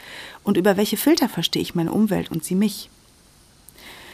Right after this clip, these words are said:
Mittlerweile ist Human Design nicht nur in meinen Spiri-Kreisen der Hit, sondern hält auch in der Businesswelt Einzug, in der Kreativwelt. Teams werden aufgrund der Human Design-Typen zusammengestellt. Kooperationen fruchten besser,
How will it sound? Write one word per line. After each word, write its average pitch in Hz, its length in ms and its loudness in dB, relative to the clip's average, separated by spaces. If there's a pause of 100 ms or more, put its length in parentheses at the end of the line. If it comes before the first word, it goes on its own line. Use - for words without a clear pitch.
(200)
Mittlerweile 196 440 6
ist - 180 0
Human 226 160 6
Design 190 400 4
nicht 208 200 4
nur 233 120 4
in 202 140 2
meinen 196 200 2
Spiri-Kreisen - 720 0
der - 80 -4
Hit, 156 240 -8
sondern 180 380 0
hält 202 360 2
auch 185 200 2
in 190 180 0
der 180 80 2
Businesswelt 285 560 0
Einzug, - 400 -6
in - 80 -4
der 170 100 0
Kreativwelt. - 760 0 (640)
Teams 339 340 8
werden 170 260 6
aufgrund - 600 -2 (320)
der 175 120 4
Human 170 380 4 (240)
Design-Typen 180 640 2
zusammengestellt. - 880 -6 (260)
Kooperationen 202 600 6
fruchten - 340 -4
besser, - 400 -6